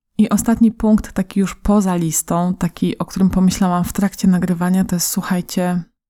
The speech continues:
odpoczynek. Po prostu stawianie siebie na pierwszym miejscu, bo często to jedzenie jest taką formą spędzania wolnego czasu, y, właśnie formą odpoczynku. Jeżeli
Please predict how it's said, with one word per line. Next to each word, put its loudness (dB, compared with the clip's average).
odpoczynek. -2
Po -4
prostu -4
stawianie 2
siebie 2
na 0
pierwszym -2
miejscu, 0
bo 2
często 2
to -2
jedzenie 4
jest 2
taką 0
formą 2
spędzania 0
wolnego 0
czasu, 0
y, 4
właśnie 0
formą 0
odpoczynku. 0
Jeżeli 0